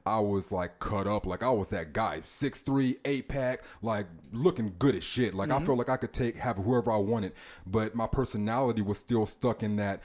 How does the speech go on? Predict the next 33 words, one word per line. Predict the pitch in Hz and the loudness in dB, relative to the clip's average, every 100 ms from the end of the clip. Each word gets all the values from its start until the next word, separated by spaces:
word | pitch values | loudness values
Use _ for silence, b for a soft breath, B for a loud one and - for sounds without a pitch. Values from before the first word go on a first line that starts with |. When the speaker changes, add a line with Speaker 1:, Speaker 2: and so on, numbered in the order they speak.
| B - | B -2
Speaker 1:
person | 120 - 101 | -2 0 -2
that | 92 | -2
didn't | 107 87 | -4 -4
have | 82 | -6
friends | - 104 107 104 95 | -2 0 2 0 0
and | 92 | -2
was | 92 82 | -2 -4
lonely | 92 110 107 104 | 0 0 0 0
all | 104 | 0
the | 104 | -2
time | 107 104 107 98 | -2 -2 0 -2
and | 92 | -4
sitting | - 104 | -4 -4
in | |
that | 98 | -2
darkness, | 104 107 110 | -2 -2 -2
whatever. | 104 101 101 B B | 0 0 -4 B B
And | 101 95 | -4 0
that's | 131 123 | 0 0
where | 110 | 0
she | - 240 | 2 4
was. | 92 62 - | 4 0 -4
You | 107 | -2
know, | |
that's | 123 190 | 0 2
Speaker 2:
Mm-hmm. | 131 | 0
Speaker 1:
who, | 135 | 0
the | |
person | 123 131 104 | 0 0 0
she | 147 | 0
was. | 143 143 | 2 2
So | 123 | 2
we | 131 117 | 0 0